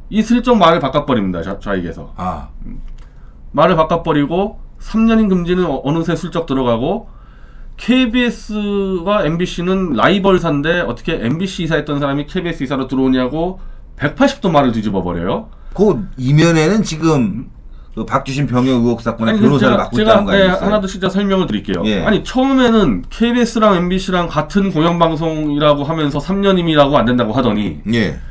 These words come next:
Speaker 1: 이제는 케이비에스와 엠비씨가 라이벌사니까 왜 엠비씨에 있다가 케이비에스가 가냐.
Speaker 2: 야.
Speaker 1: 이게, 이게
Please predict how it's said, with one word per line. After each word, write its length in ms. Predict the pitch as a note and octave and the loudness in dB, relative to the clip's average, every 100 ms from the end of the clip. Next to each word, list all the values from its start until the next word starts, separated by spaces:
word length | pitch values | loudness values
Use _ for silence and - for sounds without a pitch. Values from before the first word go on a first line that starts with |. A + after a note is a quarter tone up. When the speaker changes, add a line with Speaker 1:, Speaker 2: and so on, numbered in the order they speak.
| - - | -14 -8
Speaker 1:
이제는 460 | - F#3 B3+ B3+ G3 | 0 4 6 6 6
케이비에스와 600 | - B3 A#3 A#3 - G3+ | 2 0 2 0 4 4
엠비씨가 380 | F3 F#3 F#3 F3+ | 4 0 2 4
라이벌사니까 1000 | B2 C3+ F3+ F#3+ F#3+ E3 D3+ D#3 D3+ C3+ | 6 6 6 4 4 0 0 2 4 4
왜 380 | A2 D#3+ G3+ F#3 | 4 4 4 4
엠비씨에 420 | D3 D3+ D#3 E3 | 2 0 -2 0
있다가 300 | C#3 - C3+ | 0 0 -2
케이비에스가 460 | C3 D3 C#3 C3 A2+ | 0 -2 -2 -2 -2
가냐. 380 | G#2+ B2 F#2 D2+ C2+ | 0 0 -2 -6 -14
Speaker 2:
야. 640 | - - - - - - - | -14 -14 -16 -16 -18 -18 -6
Speaker 1:
이게, 180 | A#3 C4 | 0 2
이게 200 | A3+ | 2